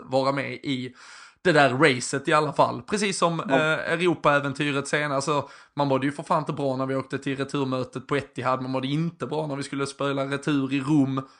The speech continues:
Speaker 1: Men vilken jävla resa det är. Och det är väl det är någonstans vi vill ha även denna våren.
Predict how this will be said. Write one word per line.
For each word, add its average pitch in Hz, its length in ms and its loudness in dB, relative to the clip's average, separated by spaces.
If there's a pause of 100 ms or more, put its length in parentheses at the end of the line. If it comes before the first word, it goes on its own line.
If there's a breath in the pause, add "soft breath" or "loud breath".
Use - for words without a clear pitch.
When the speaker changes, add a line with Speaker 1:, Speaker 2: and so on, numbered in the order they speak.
Speaker 1:
Men 135 360 0 (600)
vilken 143 180 -4
jävla 151 180 -2
resa 131 460 -6
det 143 160 -2
är. 123 140 -8
Och - 80 -6
det 139 80 -4
är 139 40 -4
väl 156 180 -10 (460)
det 175 160 2
är 135 60 2
någonstans 156 640 0
vi 139 380 -4 (120)
vill 143 220 -4
ha 139 400 -2 (160)
även 143 220 2
denna 135 280 -2
våren. 143 400 -2